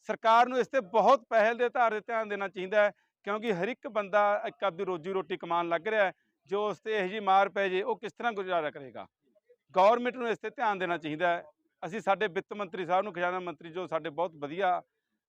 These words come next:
ਬ-, ਨੇਤਾ ਨੇ, ਅਸੀਂ ਉਹਨਾਂ ਨੂੰ ਬੇਨਤੀ ਕਰਨਾ ਚਾਹੁੰਦੇ ਹਾਂ ਵੀ ਇਸ 'ਤੇ ਪੂਰਾ ਧਿਆਨ ਦੇਵੋ। ਦੜਬੇ ਵਿੱਚ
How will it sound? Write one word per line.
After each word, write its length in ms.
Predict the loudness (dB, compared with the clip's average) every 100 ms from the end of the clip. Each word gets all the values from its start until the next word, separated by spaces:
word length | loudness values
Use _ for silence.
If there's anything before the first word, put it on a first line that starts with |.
| _ -18
ਬ-, 120 | -12
ਨੇਤਾ 420 | -8 -8 -2 -2
ਨੇ, 200 | -2 -4 -6
ਅਸੀਂ 180 | -6
ਉਹਨਾਂ 140 | -6 -6
ਨੂੰ 80 | -4
ਬੇਨਤੀ 320 | -4 -4 -4
ਕਰਨਾ 220 | -4 -4
ਚਾਹੁੰਦੇ 280 | -6 -8 -8
ਹਾਂ 60 |
ਵੀ 120 | -10 -6
ਇਸ 260 | -4 -6
'ਤੇ 320 | -4 -4 -4 -8 _ _ _
ਪੂਰਾ 180 | -6 -4
ਧਿਆਨ 340 | 0 0 0
ਦੇਵੋ। 240 | -2 -2 -2
ਦੜਬੇ 320 | -4 -2 -2
ਵਿੱਚ 280 | -2 -6